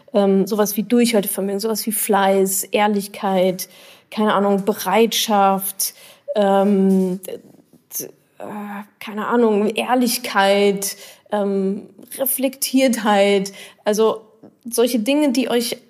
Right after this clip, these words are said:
die euch an euren Werten wichtig sind. Schaut mal so in eurem, oder das, das war auch so eine Nebenübung, überlegt mal, geht mal durch die Menschen, ähm,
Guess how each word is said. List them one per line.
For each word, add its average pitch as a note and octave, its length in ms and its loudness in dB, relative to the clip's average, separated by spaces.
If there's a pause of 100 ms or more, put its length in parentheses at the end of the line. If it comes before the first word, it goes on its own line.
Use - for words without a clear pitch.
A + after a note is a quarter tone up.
(420)
die A#3+ 100 0
euch A#3 160 0
an A3 80 0
euren G#3 280 0
Werten C4 400 2
wichtig A#3+ 380 0
sind. - 180 -6
Schaut F#4 280 0
mal D4+ 100 -2
so C#4 180 0
in C4 100 0
eurem, B3 360 -4
oder G#3 160 -4
das, G#3 300 -6
das G#3+ 180 -6
war - 60 -6
auch G#3+ 60 -8
so G#3 100 -8
eine G#3 80 0
Nebenübung, A3 640 0 (580)
überlegt G#3 460 2
mal, B3 180 0
geht C4+ 220 -2
mal A3+ 160 0
durch C4 320 -2
die A#3 120 0
Menschen, B3+ 920 0 (160)
ähm, G#3+ 680 2